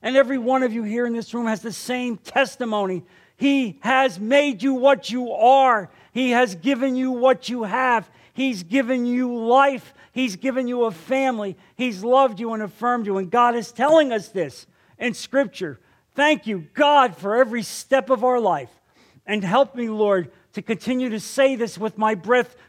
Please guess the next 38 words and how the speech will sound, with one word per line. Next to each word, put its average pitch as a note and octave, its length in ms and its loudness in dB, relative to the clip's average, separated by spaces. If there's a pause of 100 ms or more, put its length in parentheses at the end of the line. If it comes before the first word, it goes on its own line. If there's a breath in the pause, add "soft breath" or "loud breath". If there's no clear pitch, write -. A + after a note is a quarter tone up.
to A#3 100 0
the G#3 160 2
day G#3+ 400 0
that F3 180 0
I D3+ 160 2
die. C3+ 580 -2 (640)
To G3+ 120 -2
the F#3+ 120 4
day G#3+ 320 0
that F#3 140 -2
I E3 160 0
die. D3+ 300 0
And D#3 120 -4
I F3 60 -4
want A3 240 -6
you A3 60 -4
to A3 60 0
have G#3 260 0
that A3+ 180 0
kind A3+ 180 -4
of - 80 -10
confirmation G#3+ 720 -6 (320 soft breath)
in G3+ 160 -2
your G3 180 -4
heart. F#3 380 -2 (600)
And A#3+ 120 0
look, C#4 320 4 (280 soft breath)
Jesus A3 520 -2
goes G3 320 -6
on A3 560 2
and F#3+ 260 -6
on A3+ 580 4
and F3+ 220 -4
on G#3+ 420 2
in F3+ 140 -4
which F#3 200 -6
he G3 100 -10
talks G3 400 -2